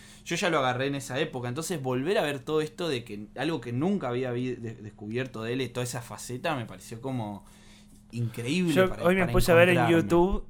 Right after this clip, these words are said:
Speaker 2: un video de él cantando Your Song en vivo, eh, vestido del Pato Donald,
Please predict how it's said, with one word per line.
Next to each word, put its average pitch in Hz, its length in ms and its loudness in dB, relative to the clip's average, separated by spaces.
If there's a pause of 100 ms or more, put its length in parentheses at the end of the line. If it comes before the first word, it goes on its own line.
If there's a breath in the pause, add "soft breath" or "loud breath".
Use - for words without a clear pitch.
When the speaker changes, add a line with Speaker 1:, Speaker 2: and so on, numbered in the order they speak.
(580)
Speaker 2:
un 175 280 0
video 170 380 8
de 156 160 8
él 175 140 -2
cantando 143 600 0
Your 143 280 2
Song 180 340 0 (140)
en 135 240 -6
vivo, 160 440 -2 (840 loud breath)
eh, 123 1040 4 (460)
vestido 180 520 2
del 147 180 2
Pato 196 360 6
Donald, 170 560 4